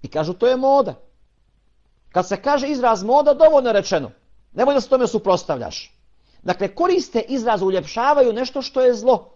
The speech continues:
da bi obmanuli ljude. I onda ljudi,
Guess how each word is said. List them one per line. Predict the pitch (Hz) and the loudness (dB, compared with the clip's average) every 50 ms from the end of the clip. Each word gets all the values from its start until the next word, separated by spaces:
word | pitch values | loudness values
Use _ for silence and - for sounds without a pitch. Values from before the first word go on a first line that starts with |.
| _ _ _ _ _ _ _ _ _ _ _ | _ _ _ _ _ _ _ _ _ _ _
da | - - 190 180 | -6 -4 -4 -2
bi | 185 196 190 - - - | -4 -6 -10 -10 -10 -4
obmanuli | 196 202 180 170 196 220 254 294 311 311 277 240 214 202 | -4 -4 -4 -4 -8 -6 -4 -4 -2 0 0 0 0 -2
ljude. | 180 175 180 175 165 156 101 92 - - - _ - - - _ _ _ _ _ _ _ _ - - | 0 2 2 2 2 0 -4 -8 -16 -20 -20 _ -20 -20 -20 _ _ _ _ _ _ _ _ -16 -4
I | - 180 | 0 2
onda | 262 302 302 302 311 302 | 2 2 4 2 2 2
ljudi, | 269 254 240 220 214 196 175 214 196 190 - | 2 0 -2 -2 -4 -4 -4 -6 -8 -10 -14